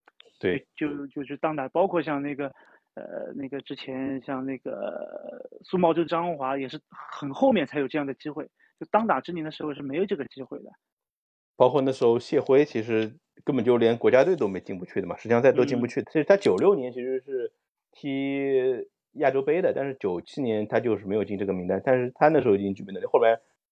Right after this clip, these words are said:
Speaker 1: 包括就是黎兵啊，包括其实都去过德乙的嘛。其实现在你想想德乙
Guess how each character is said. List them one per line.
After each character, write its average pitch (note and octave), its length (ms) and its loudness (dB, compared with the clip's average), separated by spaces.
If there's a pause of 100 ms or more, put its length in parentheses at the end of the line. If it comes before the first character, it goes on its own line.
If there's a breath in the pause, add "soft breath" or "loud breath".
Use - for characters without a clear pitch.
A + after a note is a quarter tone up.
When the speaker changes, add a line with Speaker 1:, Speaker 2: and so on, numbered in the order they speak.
(240)
Speaker 1:
包 C3+ 140 6
括 C3+ 160 6
就 B2 120 -10
是 A#2+ 120 -6
黎 G#2+ 140 -6
兵 C3 280 0
啊， C3 100 4
包 B2 160 4
括 B2+ 140 -4
其 - 60 -16
实 A#2+ 100 -8
都 E3 220 0
去 F#3 260 -8
过 B2 220 4
德 G2+ 260 0
乙 G2+ 140 -2
的 E2+ 120 -12
嘛。 - 160 -18
其 C3+ 120 0
实 F3 60 4
现 B3+ 140 4
在 D#3 120 6
你 A#2 80 0
想 C3+ 160 4
想 B2+ 120 4
德 A#2+ 240 6
乙 G2 260 -2